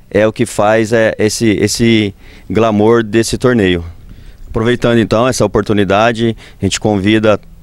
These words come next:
todos os nossos associados para estarem presentes aqui às quinze e trinta nesse sábado, né?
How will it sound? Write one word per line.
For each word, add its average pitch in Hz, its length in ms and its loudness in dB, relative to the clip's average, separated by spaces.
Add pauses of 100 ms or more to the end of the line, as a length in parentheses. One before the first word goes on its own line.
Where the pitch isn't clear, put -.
todos 131 300 0
os 110 60 -6
nossos 110 320 -2
associados 101 840 -2 (260)
para 98 140 0
estarem 104 320 0
presentes 101 600 0
aqui 107 420 0 (200)
às - 200 -6
quinze 131 320 0
e - 20 0
trinta 110 500 0
nesse 104 300 -2
sábado, 101 640 0
né? 104 200 0